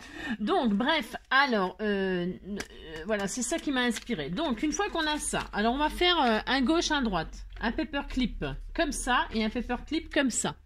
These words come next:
voilà. Vous voyez ? Parce que le pli, euh, quand vous avez coupé en deux, le pli là, il sera sur votre, euh, droite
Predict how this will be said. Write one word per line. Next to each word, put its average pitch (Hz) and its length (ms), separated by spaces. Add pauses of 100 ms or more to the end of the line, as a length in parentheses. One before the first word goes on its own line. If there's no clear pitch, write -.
voilà. 175 220
Vous - 600
voyez ? 277 220 (200)
Parce 190 120
que - 100
le 233 140
pli, 269 320 (1200)
euh, 240 380
quand 294 120
vous 302 160
avez 269 160
coupé 277 200
en 240 140
deux, 302 220
le 302 160
pli 285 260
là, 226 220 (320)
il 233 100
sera 214 340
sur 294 280
votre, 262 340
euh, 160 520
droite 190 360